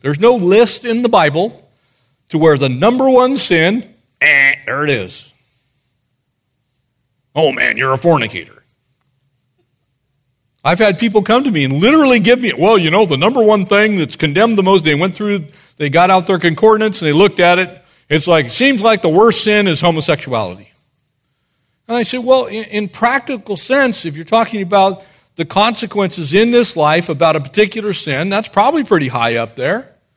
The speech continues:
It's probably right up there with adultery. It, it could be with greed. There are a handful of things that are probably gonna be on the top of that list as far as situationally what's gonna come into your life.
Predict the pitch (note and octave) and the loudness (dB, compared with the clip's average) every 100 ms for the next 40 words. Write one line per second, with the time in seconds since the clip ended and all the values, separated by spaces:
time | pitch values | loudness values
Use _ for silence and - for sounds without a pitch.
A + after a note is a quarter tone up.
0 | _ _ _ _ - F#3+ G#3 D3 D3+ F3+ | _ _ _ _ 0 2 2 2 2 2
1 | F3 D#3+ F3 F#3+ E3+ C#3+ C3 - - _ | 0 -2 0 2 2 0 -4 -12 -18 _
2 | _ _ C3 A2+ C#3 C#3+ D#3 G#3+ A3+ A#3 | _ _ -12 -2 2 2 0 0 0 0
3 | D3 B2+ - C3+ B2+ F3+ D3 F3 E3 C3+ | -4 -8 -14 -14 -2 -2 -2 -4 -6 -6
4 | A2 C3+ E3 F3 G3+ D#3+ D#3 D3+ E3 D3+ | -8 -4 -2 0 -2 -4 -4 -4 -6 -2
5 | D#3+ D3 E3+ G3+ F3+ C3+ D3+ D#3 D3+ D3 | -2 -2 -4 -6 -8 -4 -2 -2 -4 -6
6 | C#3+ B2+ - - - - E3 F3 E3+ D#3 | -8 -10 -14 -20 -6 0 0 0 -2 -2
7 | C#3 C#3 E3 G#3 - C#3 E3+ D#3 C#3+ G#3 | -2 -2 2 2 -2 -6 -4 -2 -2 -4
8 | - D#3 D3+ F3+ - F#3 F3 D3 D#3+ C#3+ | -4 -4 -2 -2 -4 -6 -4 -4 -6 -8
9 | E3+ D#3+ D3+ C#3 C#3 F#3 C4+ A#3+ - _ | -2 -2 -2 -6 -2 0 2 0 -4 _